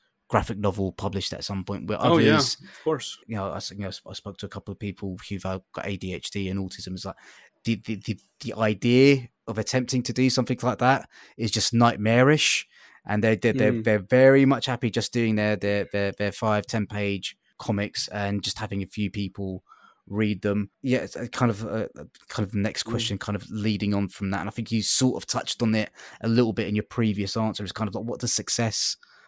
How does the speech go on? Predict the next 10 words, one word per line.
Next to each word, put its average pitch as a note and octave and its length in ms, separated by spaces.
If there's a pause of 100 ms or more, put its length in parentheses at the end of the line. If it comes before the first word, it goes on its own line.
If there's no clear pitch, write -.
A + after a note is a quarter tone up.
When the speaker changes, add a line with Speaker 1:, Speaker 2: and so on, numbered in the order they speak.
(140)
Speaker 1:
look - 220
like - 380 (140)
to - 160
you? G#2 380
Um, G2+ 180
and G#2+ 100
you G2+ 60
can - 160
take B2 200
that A#2 260